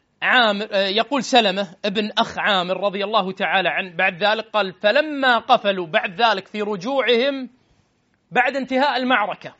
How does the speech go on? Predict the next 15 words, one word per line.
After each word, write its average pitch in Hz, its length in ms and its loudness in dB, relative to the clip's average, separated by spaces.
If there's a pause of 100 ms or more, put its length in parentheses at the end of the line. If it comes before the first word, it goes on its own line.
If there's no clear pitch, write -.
(340)
انظر، 185 320 -8 (1000)
"فلما 330 420 6
قفلوا"، 226 520 2 (720)
قال 226 220 2
سلمة: 233 380 0
"رآني 220 580 2
رسول 240 420 -4
الله 233 460 0
صلى 254 300 -2
الله 240 380 0
عليه 233 320 -4
وسلم 233 880 -4 (680)
وهو 220 340 4
آخذ 254 880 2
بيدي"، 196 640 -4